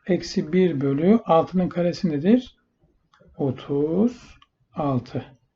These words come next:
Hocam parantezin dışı çift. O zaman bunun işareti ne olacak? Artı olacak. Artı bir bölü sekiz üzeri iki.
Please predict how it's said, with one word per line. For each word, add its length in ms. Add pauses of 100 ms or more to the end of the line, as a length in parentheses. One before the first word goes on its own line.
(920)
Hocam 340
parantezin 520
dışı 200
çift. 400 (960)
O 80
zaman 220
bunun 100
işareti 360
ne 40
olacak? 420
Artı 380
olacak. 420 (800)
Artı 520
bir 240
bölü 560
sekiz 520
üzeri 400
iki. 360